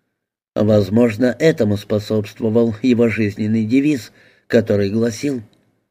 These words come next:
«Старайся видеть во всем только хорошее». Так что его широкое улыбчивое лицо, блестевшее от елейности,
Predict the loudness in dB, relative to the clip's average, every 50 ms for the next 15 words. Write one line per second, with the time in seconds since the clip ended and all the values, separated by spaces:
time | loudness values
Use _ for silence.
0 | _ _ _ -20 -6 -2 0 0 2 2 2 0 0 0 0 2 4 4 4 4
1 | 2 0 2 2 2 2 2 2 2 2 4 4 0 -2 -2 -4 -4 -2 -2 -4
2 | -4 0 0 0 0 0 -2 -4 -6 -10 -10 -12 -14 -18 _ _ _ _ _ _
3 | _ _ _ _ _ _ _ 0 2 2 2 0 -2 -2 2 4 4 6 6 4
4 | 4 2 0 -2 -2 0 2 4 4 2 2 2 2 2 2 2 0 -2 -2 0
5 | 0 0 0 0 0 2 4 4 4 4 4 2 0 2 2 2 2 0 -2 -8
6 | _ _ _ -4 0 0 2 2 0 -2 -2 -2 -2 -2 -2 -4 -2 0 0 0
7 | 0 -2 -6 -6 -4 -2 0 2 2 2 2 2 0 -2 -4 -8 -10 -12 -14 -14